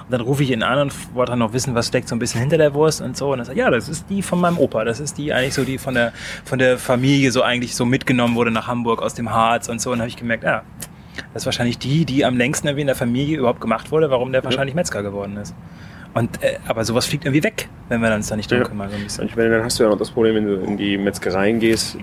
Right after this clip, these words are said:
Speaker 2: die jetzt im Supermarkt sind, wo ja viele Leute irgendwo auch die sug-, suggeriert bekommen, das ist ein Metzger. Natürlich, vielleicht machen die, äh,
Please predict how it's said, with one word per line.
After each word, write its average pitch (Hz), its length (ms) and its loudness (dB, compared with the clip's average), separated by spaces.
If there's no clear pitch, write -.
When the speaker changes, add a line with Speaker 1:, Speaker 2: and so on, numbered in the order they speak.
Speaker 2:
die 101 100 -4
jetzt 98 140 -4
im 98 60 -6
Supermarkt 90 440 0
sind, 90 200 -6
wo 98 120 2
ja 98 140 6
viele 113 220 0
Leute 107 360 2
irgendwo 110 440 2
auch 85 140 0
die - 80 -6
sug-, 101 180 -6
suggeriert 101 420 0
bekommen, 120 340 0
das 98 120 -4
ist 110 100 -4
ein 107 100 -2
Metzger. 95 340 -2
Natürlich, 120 460 2
vielleicht - 240 -6
machen 101 260 0
die, 95 300 -2
äh, 90 240 -2